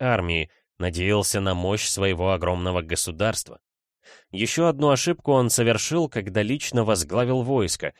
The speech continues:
Почему он это сделал? Ему приснилась македонская фаланга.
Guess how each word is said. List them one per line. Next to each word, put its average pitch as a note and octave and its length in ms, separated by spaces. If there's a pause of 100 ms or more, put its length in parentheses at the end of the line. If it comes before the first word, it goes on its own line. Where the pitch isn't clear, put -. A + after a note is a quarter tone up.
(440)
Почему F#2+ 360
он G2 140
это G2 180
сделал? F#2 540 (360)
Ему D#3+ 260
приснилась F#3 540
македонская C3+ 720
фаланга. G2+ 680